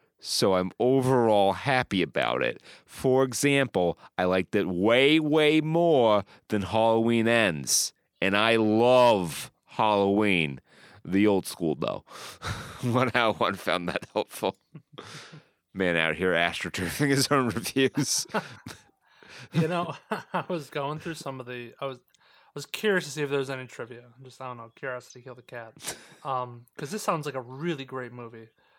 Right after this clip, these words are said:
Speaker 2: Uh,
Speaker 1: <laughs> I'm sure, yeah.
Speaker 2: You know it's gonna be a bad movie when the original version was a four-minute short. They, they did some stretching. Uh,
Speaker 1: Well, yeah, I mean, that makes sense. Like, there's only about four minutes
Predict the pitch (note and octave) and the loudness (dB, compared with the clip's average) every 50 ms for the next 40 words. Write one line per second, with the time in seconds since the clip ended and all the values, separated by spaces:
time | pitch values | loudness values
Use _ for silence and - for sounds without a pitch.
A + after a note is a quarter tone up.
0 | _ _ _ - - - - - _ _ _ _ - D3 - - - - A#2 G#2+ | _ _ _ -10 -10 -10 -10 -14 _ _ _ _ -6 -6 -6 -4 -2 -2 -2 -2
1 | G2 - - - B2+ G2+ E2+ D#2+ C#2 D#2+ - A#2 A2 A#2+ D3+ C3+ - - - - | -2 -2 -2 0 0 2 2 2 0 0 2 2 0 0 0 -6 -18 -18 -20 -20
2 | - - - D#3 F3 A3 A#3 G#3+ G3 F#3 F#3+ G3 G#3 G3+ F#3+ - - - F#3 E3+ | -14 -10 -8 -4 -2 -2 0 0 0 2 2 2 2 0 -2 -4 -4 -4 -4 -2
3 | D#3 D3+ D3 C3+ - C#3+ C3 C3 C3 C3 C3 C3 C3 C3 C3 D3+ D3 D3 C#3 C3+ | -2 -2 -2 -2 -2 -2 -2 -2 -2 -4 -6 -10 -12 -12 -10 -10 -10 -10 -10 -10
4 | C#3+ C3+ C3+ B2+ B2 B2 B2+ C3 C3+ D3 C#3+ C#3 C#3 D3 D3 C#3 C#3+ D3+ D3+ C#3 | -10 -8 -8 -8 -8 -10 -12 -10 -8 -8 -6 -4 -4 -4 -4 -4 -6 -8 -10 -8
5 | C3+ C#3 B2 B2 A#2 - - - - D3+ D3 C#3+ C#3+ D3+ C#3+ C3+ C3 A2+ - - | -8 -10 -10 -12 -16 -20 -20 -12 -8 -6 -6 -6 -6 -6 -8 -8 -10 -12 -12 -14
6 | - - C#3+ B2+ B2 A2+ - _ _ _ _ _ _ _ _ _ _ _ _ _ | -12 -10 -10 -10 -10 -12 -14 _ _ _ _ _ _ _ _ _ _ _ _ _
7 | _ _ _ _ _ _ _ _ _ _ _ _ _ _ - - - - - - | _ _ _ _ _ _ _ _ _ _ _ _ _ _ -20 -16 -14 -12 -12 -12
8 | - A2 - - - - - - - - _ _ _ _ _ _ _ _ _ _ | -10 -12 -12 -12 -14 -14 -16 -18 -20 -20 _ _ _ _ _ _ _ _ _ _
9 | _ _ _ - C#3+ E3 - - - _ _ _ _ _ _ _ _ _ _ - | _ _ _ -6 -4 -4 -4 -4 -8 _ _ _ _ _ _ _ _ _ _ -20
10 | C3 C3 D3 D#3+ F3 F3+ E3 C#3+ D3 D3+ D3+ C#3+ - - D3+ C3 A#2+ A#2 A2 - | -10 -4 -2 -2 0 -2 -2 -4 -6 -8 -8 -8 -10 -10 -10 -10 -10 -12 -16 -20
11 | - - - - - B2 A#2+ B2 B2+ - - - A#2 A2 _ - - - _ _ | -20 -20 -20 -18 -16 -12 -10 -10 -10 -10 -12 -18 -20 -20 _ -20 -20 -20 _ _
12 | _ _ _ _ _ _ _ _ _ _ _ _ _ _ _ _ _ _ _ - | _ _ _ _ _ _ _ _ _ _ _ _ _ _ _ _ _ _ _ -20
13 | - - - - - - - - - C#3 G#2 G#2 G#2 G#2+ A2 G#2 E2 C2+ C2+ E2+ | -20 -20 -20 -20 -20 -20 -14 -10 -6 -2 0 2 2 4 4 4 4 2 2 0
14 | G2+ A2+ A#2+ B2 B2+ B2+ C3+ D#3 E3 C3+ - - - A#2+ F2 D#2 C#2+ - - F2+ | 0 0 0 0 0 2 2 2 0 2 2 2 2 4 2 2 -2 -4 -2 -2
15 | F2+ E2+ F#2 F#2+ F#2+ A#2 B2+ A#2 G2+ F#2 F2+ F2+ E2+ D#2+ C#2 E2 - - A2+ G2+ | -2 0 0 0 0 2 2 2 2 2 2 2 2 2 0 -2 -2 -2 0 0
16 | F#2 F2 E2 E2+ E2 D#2+ D2+ D2 - - - - | 0 0 0 0 -2 0 -2 -2 -4 -4 -6 -6